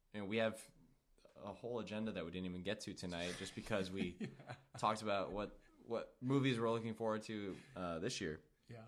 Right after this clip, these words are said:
Speaker 1: But, um, yeah, for everyone out there listening to Donut Squad Radio, find us on, on YouTube and on Instagram, handles to be determined, 'cause this is our first episode. We haven't created those yet.
Speaker 2: Mm-hmm.
Speaker 1: Um,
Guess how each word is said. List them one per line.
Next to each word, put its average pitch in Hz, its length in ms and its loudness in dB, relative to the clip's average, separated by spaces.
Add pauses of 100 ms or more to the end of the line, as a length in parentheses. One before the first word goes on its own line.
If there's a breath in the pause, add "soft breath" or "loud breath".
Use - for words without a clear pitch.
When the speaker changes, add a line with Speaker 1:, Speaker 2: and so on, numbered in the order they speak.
(380)
Speaker 1:
But, 107 480 6 (400 soft breath)
um, 87 680 0 (160)
yeah, 127 220 0 (300)
for 113 240 4
everyone 117 280 4
out 110 180 2
there 113 160 0
listening 101 460 -2
to 92 60 -4
Donut 92 240 -2
Squad 92 260 -2
Radio, 95 520 0 (120)
find 92 180 0
us 95 160 -6
on, 90 520 -4
on 98 160 -4
YouTube 110 580 -4
and 98 80 -6
on 87 140 -2
Instagram, 98 580 -2
handles 98 540 -4
to 95 200 -6
be 95 140 -6
determined, 92 480 -6
'cause 85 80 -10
this 82 80 -10
is 87 60 -4
our 76 100 -2
first 87 260 -4
episode. 92 360 -6
We 82 80 -10
haven't 90 260 -6
created 76 300 -8
those 95 200 -4
yet. 127 280 -4
Speaker 2:
Mm-hmm. 107 480 -12
Speaker 1:
Um, 101 400 4